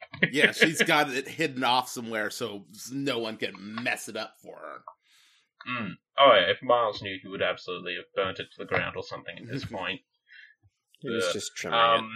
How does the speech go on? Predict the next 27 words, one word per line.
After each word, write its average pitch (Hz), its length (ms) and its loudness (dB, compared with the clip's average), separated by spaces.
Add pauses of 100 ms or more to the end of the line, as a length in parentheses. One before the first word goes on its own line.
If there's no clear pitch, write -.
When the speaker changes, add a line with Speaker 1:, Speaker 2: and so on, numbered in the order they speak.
Speaker 3:
it. 101 100 -18 (1120)
Speaker 1:
yeah, 156 380 6 (400)
yeah. 95 280 -2 (220)
Hmm. 98 880 -6
Um, 120 520 6
<laughs> 165 560 4 (480)
and, 120 200 6
uh, 113 500 8 (120)
so 139 200 8
after 135 220 6
this 113 160 -10
whole 147 200 -2
spiel, 98 600 -4 (220)
uh, 98 260 0
despite, 107 520 2 (760)
uh, 98 460 4 (160)
coming 113 160 0
to 107 80 -12
the 101 80 -18
conclusion 107 400 -10
that 90 140 -4
people 104 260 -8
are 98 120 2 (100)
basically 104 520 -2
never 98 300 -2
worth 95 320 -2
it 92 220 -4